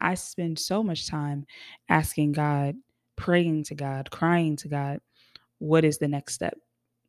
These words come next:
Because although on the outside, it may seem like the people who are taking these huge leaps of faith always have it figured out. They're always so strong. They're always so confident. We're not always that way.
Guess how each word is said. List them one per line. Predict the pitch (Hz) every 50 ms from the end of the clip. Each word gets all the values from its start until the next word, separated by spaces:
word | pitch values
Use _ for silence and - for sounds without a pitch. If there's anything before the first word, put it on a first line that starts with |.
| _ _ _ _
Because | - 185 180 196 175 180 -
although | - 175 170 175 190 190 185
on | 202 - 170 180
the | 185 -
outside, | - 180 - - - - 160 151 147 147 143 151 - _ - - - - - _ -
it | 165 170
may | 170 175 175 185 180
seem | - - - 180 175 170 170 165
like | 156 151 151 151 147 _
the | - 151
people | - - 175 170 170 185 165
who | 165 165
are | 151 151 151
taking | - 156 151 - 156 151
these | 151 147 -
huge | - - 160 156 156
leaps | 151 147 151 156 - - -
of | 151 -
faith | - 151 147 143 143 - _
always | - 160 165 175 175 175 170 170 -
have | 160 156 147
it | 147 - -
figured | - 151 143 151 147 143 143
out. | 143 139 143 - -
They're | - 147 -
always | 151 151 151 151 147 143 - -
so | - 165 165
strong. | - - - 156 156 151 147 147 147
They're | 147 147 -
always | 156 147 147 147 143 -
so | - 160 156
confident. | 156 - - 160 160 160 - 165 147 143 160 - _ - - - - - - - - _ _ _ _ _ _ _ _ _ -
We're | - 185
not | 208 220 226 -
always | - 202 208 202 196 196 -
that | - 180 - -
way. | 196 165 151